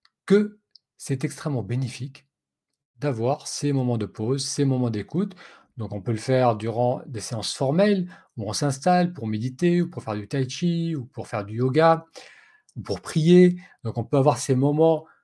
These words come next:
où vraiment on investit du temps pour faire cela,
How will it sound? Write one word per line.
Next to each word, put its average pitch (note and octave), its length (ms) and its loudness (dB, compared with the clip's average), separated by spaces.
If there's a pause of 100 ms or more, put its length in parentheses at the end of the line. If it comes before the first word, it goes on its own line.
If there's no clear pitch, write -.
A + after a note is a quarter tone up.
(120)
où C#3 180 -4
vraiment D#3 560 0 (300)
on B2+ 180 -2
investit C3+ 460 -2
du B2 160 -4
temps D3 200 2
pour C#3 200 -10
faire C#3 160 -8
cela, F#3+ 380 -2